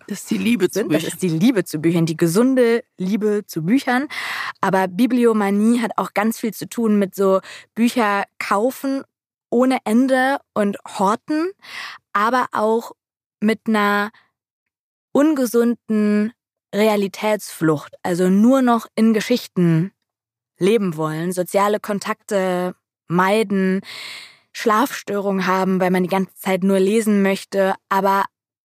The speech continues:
Speaker 2: als Ursache sozusagen ist, dass man aus dem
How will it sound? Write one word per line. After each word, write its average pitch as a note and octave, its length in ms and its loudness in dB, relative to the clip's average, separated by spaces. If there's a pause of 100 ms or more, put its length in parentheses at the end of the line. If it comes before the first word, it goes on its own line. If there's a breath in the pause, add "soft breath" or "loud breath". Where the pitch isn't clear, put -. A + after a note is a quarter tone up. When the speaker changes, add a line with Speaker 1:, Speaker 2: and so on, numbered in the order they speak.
(160)
Speaker 2:
als F#3 480 -2 (420 soft breath)
Ursache A#3+ 500 2
sozusagen G3 580 -6
ist, - 280 -8
dass F#3 120 -6
man F#3 240 0
aus F#3 240 0
dem F3+ 300 0